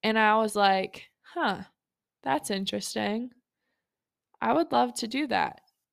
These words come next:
but go to Texas." And I saw she did it in the month of January, and I kinda watched her, like,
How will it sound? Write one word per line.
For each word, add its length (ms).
but 180
go 160
to 80
Texas." 800
And 760
I 100
saw 260
she 160
did 180
it 100
in 80
the 80
month 260
of 100
January, 600
and 160
I 60
kinda 300
watched 320
her, 300
like, 420